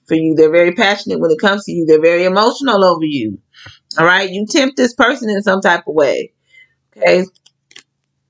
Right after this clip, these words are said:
So they're wanting this new beginning of growth. This is how they feel about you. If they don't get their way, they might be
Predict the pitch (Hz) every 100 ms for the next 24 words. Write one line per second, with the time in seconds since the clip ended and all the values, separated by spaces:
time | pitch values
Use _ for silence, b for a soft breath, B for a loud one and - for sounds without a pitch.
0 | _ _ _ _ _ _ - 147 180 226
1 | 233 226 202 214 208 208 196 202 202 190
2 | 170 208 202 185 185 226 190 185 185 208
3 | 220 196 170 175 165 - 202 208 196 190
4 | 190 180 196 208 202 175 180 190 190 190